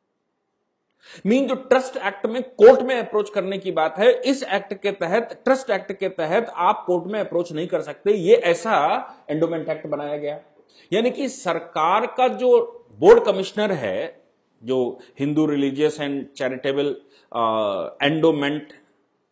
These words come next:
act का ट्रस्ट कमिश्नर है, जो ये सब कुछ मैनेज करेगा, जो इसको look after करेगा,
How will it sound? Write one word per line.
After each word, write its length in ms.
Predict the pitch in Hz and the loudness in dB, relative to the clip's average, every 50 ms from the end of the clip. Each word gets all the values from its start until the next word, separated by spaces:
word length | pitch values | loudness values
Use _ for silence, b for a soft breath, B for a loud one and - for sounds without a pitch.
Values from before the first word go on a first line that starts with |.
| _ _ 143 | _ _ 2
act 340 | 156 165 180 - - - | 2 2 2 2 -4 -14
का 420 | 165 - - 104 101 107 127 - - - b b b b b b _ _ _ _ _ | -12 -8 -6 -4 -4 -4 -6 -10 -14 -20 b b b b b b _ _ _ _ _
ट्रस्ट 280 | 269 277 269 - - - | 4 4 4 2 -6 -8
कमिश्नर 480 | 202 175 160 156 - - 165 160 151 | -6 -6 -6 -8 -10 -8 -6 -6 -6
है, 380 | 127 107 98 104 - - - 104 | -6 -6 -6 -6 -6 -8 -8 -6
जो 160 | 117 139 147 | -4 -2 -2
ये 140 | 147 147 147 | 0 -2 -4
सब 260 | 147 - 170 - - | -4 -4 -6 -6 -4
कुछ 200 | - 175 170 - | -6 -6 -6 -4
मैनेज 360 | 131 127 135 160 202 220 - | -2 0 0 2 0 0 -2
करेगा, 440 | - - 151 127 120 104 95 92 104 | 0 -2 0 0 0 -2 -2 -6 -8
जो 220 | 117 117 120 123 123 | -8 -6 -6 -6 -6
इसको 500 | 120 - - 135 123 117 104 - - _ _ - | -8 -8 -8 -6 -4 -4 -6 -8 -12 _ _ 0
look 180 | 151 190 185 175 | 0 0 2 0
after 260 | 143 - - - 131 | -4 -4 -6 -10 -8
करेगा, 480 | 104 107 104 101 98 113 151 190 - | -8 -8 -8 -6 -6 -6 -6 -8 -8